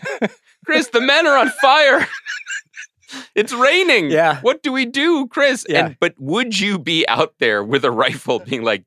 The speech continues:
Speaker 2: "My plan is working perfectly"?
Speaker 1: Yeah, I don't know why he felt the need to finish dudes off. It sounded like, it, it seemed like everyone was being lit on fire.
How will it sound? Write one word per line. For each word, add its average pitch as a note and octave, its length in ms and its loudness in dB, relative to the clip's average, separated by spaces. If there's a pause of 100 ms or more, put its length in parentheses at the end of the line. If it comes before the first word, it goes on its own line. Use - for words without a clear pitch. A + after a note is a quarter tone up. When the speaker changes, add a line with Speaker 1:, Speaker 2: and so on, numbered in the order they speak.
(140)
Speaker 2:
"My B2+ 160 0
plan B2+ 360 -2
is B2 120 -4
working A#2+ 360 -8
perfectly"? D3 480 -6
Speaker 1:
Yeah, A4 80 2
I G4+ 80 4
don't B4 220 2
know D#4 40 2
why D4 160 2
he C4+ 220 -6
felt A#3+ 280 -4
the G3+ 100 -6
need F#3 320 -6
to - 100 -6
finish E3 400 -6
dudes D3+ 280 -8
off. D3+ 280 -2
It B2 80 -12
sounded E3+ 320 -4
like, D3+ 260 -4 (380)
it, D3+ 180 -4
it D3+ 80 -12
seemed F#3+ 220 -4
like D#3+ 120 -2
everyone D3 380 0
was B2+ 140 -4
being B2 240 -6
lit A#2 120 -4
on G#2 160 -6
fire. - 440 -12